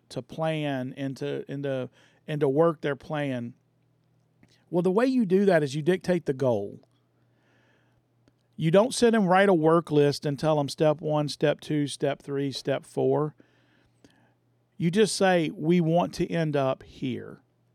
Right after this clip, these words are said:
And I remember years ago when I was working with Lowe's, they sent us through this management training, and we had a whole entire section on conflict management. And,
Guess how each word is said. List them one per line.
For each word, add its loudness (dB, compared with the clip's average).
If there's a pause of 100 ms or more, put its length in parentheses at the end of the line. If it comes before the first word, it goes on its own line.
(640)
And -2
I 2
remember 2
years 4
ago 4
when 2
I 2
was -2
working 0
with -4
Lowe's, 2
they 2
sent -4
us -4
through -4
this -4
management -4
training, -2
and -2 (800)
we 2
had 4
a 0
whole 2
entire -2
section -4
on -4
conflict -4
management. -4
And, -4